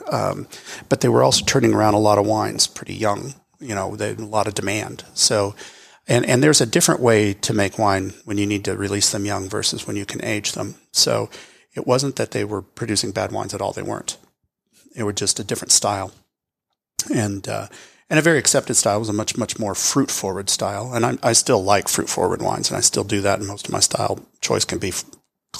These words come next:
cataloged as fruit-forward. Um, the aging process that I like is the protection of the wine and then showing what a mature wine can do. You're never gonna know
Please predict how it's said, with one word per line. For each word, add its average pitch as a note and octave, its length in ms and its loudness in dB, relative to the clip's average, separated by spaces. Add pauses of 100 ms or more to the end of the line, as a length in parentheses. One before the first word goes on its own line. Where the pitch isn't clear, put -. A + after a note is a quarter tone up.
(380)
cataloged G2+ 440 2
as - 80 -6
fruit-forward. - 540 -2 (680)
Um, G2 420 4 (120)
the A2 240 -2
aging B2 720 2
process G#2 640 2
that - 160 -6
I G2+ 40 0
like G2 400 -4
is G2+ 140 2
the - 100 -4
protection - 440 2
of D3 80 2
the C3+ 80 2
wine F#2+ 460 -2 (220)
and G#2 200 -2
then G2 420 -2
showing A#2+ 540 4
what G2+ 140 0
a F#2 60 -4
mature G2+ 460 2
wine G2 300 -4
can G2+ 160 -8
do. G2 280 -4 (460)
You're A#2+ 140 4
never C#3 360 6
gonna A2 200 4
know G2 440 -2